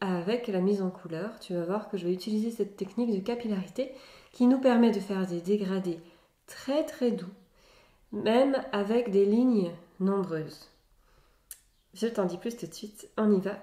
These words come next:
c'est parti. Un chapeau, ça a deux axes. Si tu veux, si tu le mets sur la tête, il va suivre déjà l'axe sommet de la tête, menton, bas de la tête.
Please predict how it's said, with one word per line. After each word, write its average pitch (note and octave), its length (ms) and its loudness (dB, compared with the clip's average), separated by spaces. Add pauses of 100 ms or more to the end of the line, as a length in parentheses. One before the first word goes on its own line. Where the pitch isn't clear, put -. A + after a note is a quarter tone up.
(280)
c'est - 160 -6
parti. - 640 -12
Un A#3 100 0
chapeau, F3 520 -2 (200)
ça F3 440 -2
a - 80 -6
deux F#3+ 600 2
axes. - 600 -12 (1120)
Si - 200 -6
tu - 140 -6
veux, A3 300 0
si G3+ 180 -10
tu - 140 -8
le F3 60 0
mets G3+ 120 0
sur A3 180 -8
la D#3 140 -6
tête, - 560 -6 (600)
il F#3 120 -4
va F#3+ 120 0
suivre G#3+ 720 -6 (420)
déjà F#3 500 -6 (600)
l'axe F3+ 680 -8 (320)
sommet G3 380 0
de D#3 80 -6
la D3 80 -8
tête, A#3 360 -6 (180)
menton, F3+ 500 0 (640)
bas F3 180 -2
de E3 60 -4
la D3 100 -4
tête. - 400 -14